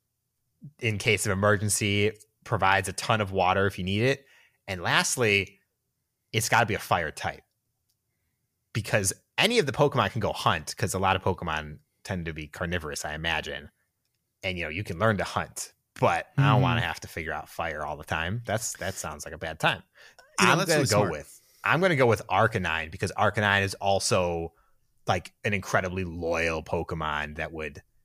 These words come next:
Speaker 1: that would be with you through thick and thin and help you hunt and stuff, just like prehistoric man and wolves slash dogs.
Speaker 2: There you go. Also, it can know Wild Charge. So if you built a huge, like,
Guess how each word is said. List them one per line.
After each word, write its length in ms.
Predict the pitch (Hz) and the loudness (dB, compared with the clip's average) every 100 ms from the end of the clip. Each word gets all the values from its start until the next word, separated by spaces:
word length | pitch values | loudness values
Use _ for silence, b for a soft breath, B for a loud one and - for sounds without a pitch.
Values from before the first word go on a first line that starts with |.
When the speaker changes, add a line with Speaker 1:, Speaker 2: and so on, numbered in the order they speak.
| _ _ _ - | _ _ _ -6
Speaker 1:
that 160 | 90 | -4
would 200 | 87 90 | -4 -6
be 280 | - 101 101 | -2 0 0
with 300 | 95 98 - | 2 0 0
you 120 | 95 | -6
through 160 | 87 95 | -4 -6
thick 260 | - 101 - | 0 0 0
and 160 | 90 | -6
thin 400 | - 95 90 90 | -2 0 2 0
and 100 | 85 | -2
help 300 | 85 98 87 | -2 0 0
you 360 | 95 90 87 87 | -4 -4 -4 -8
hunt 360 | - 101 85 85 | -2 -2 -2 -4
and 120 | 82 | -8
stuff, 560 | - 90 82 - - - _ _ _ _ - | -4 -4 -4 -6 -20 -20 _ _ _ _ -10
just 140 | - | -6
like 300 | - 82 - - | -4 -4 -8 -12
prehistoric 600 | - 92 - 87 82 - | -6 -4 -2 -2 -2 -4
man 460 | 82 80 78 78 - _ _ | -6 -6 -6 -10 -16 _ _
and 340 | - 78 76 - _ _ _ _ - | -18 -16 -16 -18 _ _ _ _ -10
wolves 420 | 85 85 78 80 | -6 -4 -4 -6
slash 320 | - 78 82 - | -6 -4 -8 -8
dogs. 680 | 73 73 73 - - - - _ _ _ _ - - | -10 -10 -12 -10 -10 -10 -16 _ _ _ _ -20 -6
Speaker 2:
There 160 | 202 220 | -4 -2
you 100 | 135 | -2
go. 180 | 131 151 | -2 -4
Also, 500 | 185 247 - - 143 | -2 0 0 0 0
it 100 | 156 | -2
can 120 | 156 175 | -2 -2
know 100 | 160 | 0
Wild 340 | 147 185 208 | 0 0 0
Charge. 360 | - 120 95 - | -2 -2 -2 0
So 100 | 165 | 0
if 100 | 160 | 2
you 80 | 170 | 0
built 320 | 160 196 190 | 0 0 0
a 80 | 139 | -2
huge, 600 | - 180 190 202 165 160 | -2 -4 -2 0 0 0
like, 260 | 143 - | -2 -4